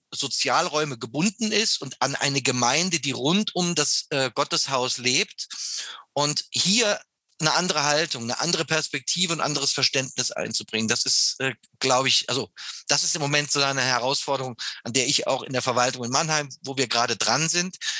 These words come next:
weil wir einfach sehen, dass viele Religionsgemeinschaften den Raumbedarf haben. Und da möchte ich einfach nochmal, äh, sagen, die Kritik von Frau Obolor an dem Neutralitätsbegriff unterstreichen. Ich glaube, diese religiöse Vielfalt, die muss auch sichtbar sein durch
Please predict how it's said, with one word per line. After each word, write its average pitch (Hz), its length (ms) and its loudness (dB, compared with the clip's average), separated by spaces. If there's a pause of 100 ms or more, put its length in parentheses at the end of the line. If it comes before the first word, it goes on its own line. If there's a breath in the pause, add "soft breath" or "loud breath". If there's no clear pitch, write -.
(200 loud breath)
weil 123 160 0
wir 127 120 0
einfach 131 520 0 (300 loud breath)
sehen, 143 400 0
dass - 400 -2
viele 180 340 0
Religionsgemeinschaften 127 1300 -2 (360)
den 113 140 0
Raumbedarf 120 800 2
haben. 123 440 0 (800 loud breath)
Und - 260 0
da 120 220 4
möchte 131 220 0
ich - 60 -4
einfach 131 160 0
nochmal, 123 520 0
äh, 117 240 -2
sagen, 120 260 0 (140)
die - 80 -4
Kritik 139 400 -2
von 131 240 0
Frau 123 240 0
Obolor 127 320 2
an 120 100 -2
dem 117 120 -2
Neutralitätsbegriff 117 880 -2
unterstreichen. 107 800 0 (400 loud breath)
Ich - 100 -2
glaube, 131 260 2
diese 139 200 2
religiöse 131 560 2
Vielfalt, 135 440 0
die 127 60 -2
muss 131 180 0
auch - 120 -4
sichtbar - 420 0
sein 131 180 2
durch - 300 0